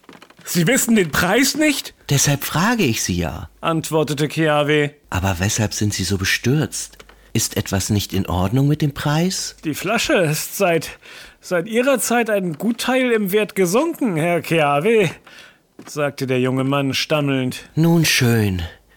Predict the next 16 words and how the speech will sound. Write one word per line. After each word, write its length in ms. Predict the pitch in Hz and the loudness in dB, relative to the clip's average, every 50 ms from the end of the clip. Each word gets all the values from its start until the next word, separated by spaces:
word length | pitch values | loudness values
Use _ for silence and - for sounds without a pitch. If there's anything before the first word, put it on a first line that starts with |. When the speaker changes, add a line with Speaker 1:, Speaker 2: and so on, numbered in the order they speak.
| - - - - - _ | -20 -20 -20 -20 -8 _
Speaker 2:
da 220 | - 104 107 98 | -2 0 0 2
werde 260 | 117 117 123 123 123 131 | 2 2 2 2 0 0
ich 220 | 135 131 - - | -2 -2 -2 -2
umso 340 | 117 127 131 120 135 127 120 | 0 0 2 2 2 2 2
weniger 420 | 135 139 147 151 147 131 113 110 | 2 4 4 4 4 2 2 0
dafür 360 | 95 110 104 - - 110 95 | 0 -2 -2 0 0 0 0
zu 160 | - - 107 90 | 0 0 -2 -2
bezahlen 640 | 98 - - - 113 95 95 95 92 90 82 82 | -2 -2 -2 -2 0 0 2 2 0 -2 -2 -2
haben", 360 | 90 90 90 90 - - 87 - - _ | -4 -2 -4 -4 -4 -6 -10 -10 -14 _
Speaker 1:
sagte 460 | _ - - 170 151 139 117 - 156 135 | _ -8 -2 0 0 0 0 -2 -4 -2
Keawe. 600 | - 147 156 143 135 131 127 127 127 127 123 117 - | 0 0 2 2 2 2 2 2 0 0 0 0 0
Speaker 2:
"Wie 120 | 139 156 151 | 0 2 2
viel 140 | 165 156 | 2 0
zahlten 440 | 151 - - 160 175 180 165 - 101 | 0 0 0 2 2 0 0 -2 -4
Sie 160 | 90 - 85 | -4 -4 -4
dafür?" 560 | 82 87 82 - - - 82 87 - 78 78 | -4 -4 -4 -6 -6 -6 -6 -4 -6 -8 -10